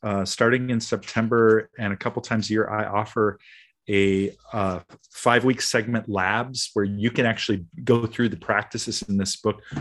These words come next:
with a group of other leaders and myself to, uh, as preparation for leading it in your local community. Here's what I'd like to leave you with. It's a, it's a,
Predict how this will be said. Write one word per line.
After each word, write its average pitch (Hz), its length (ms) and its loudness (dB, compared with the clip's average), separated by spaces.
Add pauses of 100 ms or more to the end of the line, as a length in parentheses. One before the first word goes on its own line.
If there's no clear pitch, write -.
(120)
with 127 240 4
a 139 60 6
group 110 240 -2
of 98 100 -2
other 101 180 0
leaders 101 600 -2
and 98 100 -2
myself 101 580 -2 (540)
to, 98 360 2
uh, 98 220 -2 (140)
as 113 160 0
preparation 110 720 0
for 95 220 -8
leading 98 340 0
it 98 160 -4
in 98 80 -4
your 92 140 -2
local 92 400 -6
community. 101 540 -6 (720)
Here's - 160 6
what 214 100 10
I'd 165 80 8
like 156 140 6
to 135 80 4
leave 113 260 4
you 123 100 4
with. 98 180 0
It's 98 240 -6
a, 104 140 -4
it's - 180 -6
a, 95 180 0